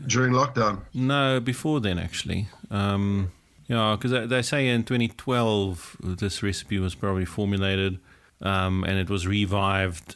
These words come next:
Speaker 2: uh, now as a sort of a, a nostalgic trip back. Yeah, so Three Skulls unfortunately no longer exists. Um, they made some really good beers at the time.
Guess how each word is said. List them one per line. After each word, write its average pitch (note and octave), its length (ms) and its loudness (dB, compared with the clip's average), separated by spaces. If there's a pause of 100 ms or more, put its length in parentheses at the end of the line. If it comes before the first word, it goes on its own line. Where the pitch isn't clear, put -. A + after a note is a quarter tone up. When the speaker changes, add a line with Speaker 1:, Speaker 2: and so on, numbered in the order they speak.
Speaker 2:
uh, F#2+ 160 -4
now F#2+ 540 -2 (240)
as F#2 240 -2
a - 20 -4
sort G2 240 -2
of F#2 100 0
a, F2+ 300 0 (380)
a F#2+ 80 -2
nostalgic G2 560 -2
trip G2 180 -2
back. G2+ 200 0 (440)
Yeah, C#3 80 2
so B2 160 -4
Three F#3+ 140 0
Skulls E3 260 2
unfortunately C3 440 0
no A2 120 4
longer G#2 240 2
exists. F#2 460 -4
Um, F#2+ 260 0
they G#2 120 0
made A#2+ 220 2
some G#2 140 -2
really F#2+ 180 0
good F2+ 200 -4
beers F#2+ 340 0
at F2+ 140 -2
the - 140 -16
time. A#2+ 400 0